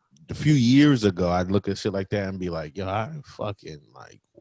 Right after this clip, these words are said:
weirdo if you grab it." But I don't know, man. I, I, I think about, like, dudes who just really aren't having any sex, and it's been, like, years.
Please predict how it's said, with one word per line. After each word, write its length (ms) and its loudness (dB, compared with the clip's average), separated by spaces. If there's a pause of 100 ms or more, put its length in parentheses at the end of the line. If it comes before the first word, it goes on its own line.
weirdo 460 0
if 60 -4
you 80 -6
grab 240 0
it." 80 -6
But 100 -2
I 60 2
don't 240 0
know, 160 4
man. 260 0 (760)
I, 120 4
I, 40 -2 (120)
I 120 -4
think 240 -2
about, 260 0
like, 220 -4
dudes 260 -2
who 80 -4
just 280 -4
really 540 4
aren't 280 -6
having 460 -4 (100)
any 500 -4
sex, 720 -6 (460)
and 120 -2
it's 140 -6
been, 200 2
like, 280 -2
years. 800 0